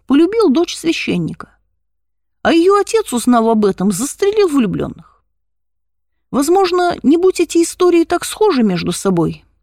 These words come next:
я бы не усомнился в достоверности рассказа об убийстве отца Михаила.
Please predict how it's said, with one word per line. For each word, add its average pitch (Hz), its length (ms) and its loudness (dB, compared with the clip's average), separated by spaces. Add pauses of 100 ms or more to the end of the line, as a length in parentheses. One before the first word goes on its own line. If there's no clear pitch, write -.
(260)
я 254 200 -2
бы 320 120 2
не 330 100 2
усомнился 320 640 -4
в 185 60 -4
достоверности 254 880 -2
рассказа 233 600 -4 (300)
об 214 180 2
убийстве 277 520 -2
отца - 240 -6
Михаила. 226 580 -4